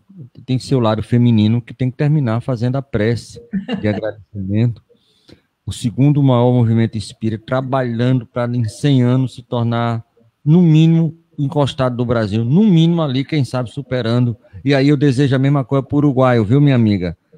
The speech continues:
Que superem o Brasil, pra França também, pra Inglaterra.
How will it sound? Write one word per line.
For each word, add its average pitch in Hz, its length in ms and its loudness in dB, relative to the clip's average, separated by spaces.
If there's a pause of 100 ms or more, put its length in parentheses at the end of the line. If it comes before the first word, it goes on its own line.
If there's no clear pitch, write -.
(180)
Que - 80 -14
superem 131 600 0
o 127 80 2
Brasil, 113 560 0
pra 117 220 -6
França 131 420 0
também, 117 580 2
pra 123 180 -2
Inglaterra. 120 840 0